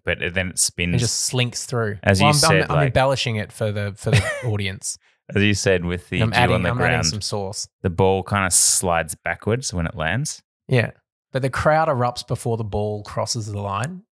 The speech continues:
Speaker 2: It's, it's
Speaker 1: That was his
Speaker 2: it's magic.
Speaker 1: coming, that was his, his coming of age. Yeah, Bobby
Speaker 2: Mm.
Speaker 1: Hill, that whole game, that moment. But, um,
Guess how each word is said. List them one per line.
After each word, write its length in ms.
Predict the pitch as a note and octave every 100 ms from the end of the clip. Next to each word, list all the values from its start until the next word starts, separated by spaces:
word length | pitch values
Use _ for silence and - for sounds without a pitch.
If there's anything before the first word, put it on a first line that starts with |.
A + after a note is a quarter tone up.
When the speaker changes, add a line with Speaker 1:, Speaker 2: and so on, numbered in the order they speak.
| -
Speaker 2:
It's, 160 | C3
it's 340 | - C#3+ - - _ _ _ _ _ _ _ _ _ _ - _ -
Speaker 1:
That 140 | A#2+
was 180 | D3 D3+
his 240 | C3+ B2 -
Speaker 2:
it's 40 |
magic. 220 | A#2 G2 F2+ E2
Speaker 1:
coming, 120 | - -
that 140 | G#2 F#2
was 140 | F#2
his, 220 | F#2 D#2+ -
his 180 | F#2 D#2+
coming 300 | F2 D#2 D2
of 100 | D2+
age. 420 | D2 C#2 - - _ _ _ _ _ -
Yeah, 180 | D#2 D2 _ _ -
Bobby 220 | B2+ A2+
Speaker 2:
Mm. 40 |
Speaker 1:
Hill, 300 | G2 D#2 D2 _ -
that 140 | F2
whole 180 | D#2+ E2+
game, 300 | D2+ D2+ D2+ -
that 140 | D2+
moment. 340 | D#2 D#2 C#2 C2
But, 200 | D2+ -
um, 200 | D2+